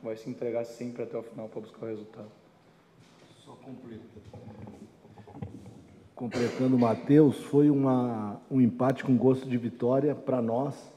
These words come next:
Speaker 2: né? Pela importância do grupo. Por isso que a gente tá os três aqui, o grupo que trabalhou na ausência do Tite,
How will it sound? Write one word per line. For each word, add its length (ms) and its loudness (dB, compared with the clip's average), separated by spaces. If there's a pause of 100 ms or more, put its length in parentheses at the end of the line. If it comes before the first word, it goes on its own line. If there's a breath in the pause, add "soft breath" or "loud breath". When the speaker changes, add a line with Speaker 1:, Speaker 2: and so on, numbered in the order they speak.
Speaker 2:
né? 260 -8 (760 loud breath)
Pela 240 2
importância 520 0
do 100 0
grupo. 240 0
Por 100 2
isso 100 -4
que 60 0
a 40 0
gente 180 -2
tá 120 2
os 160 0
três 320 2
aqui, 300 -2
o 40 -2
grupo 360 -2
que 100 -16
trabalhou 640 0
na 100 0
ausência 380 0
do 120 -10
Tite, 560 -6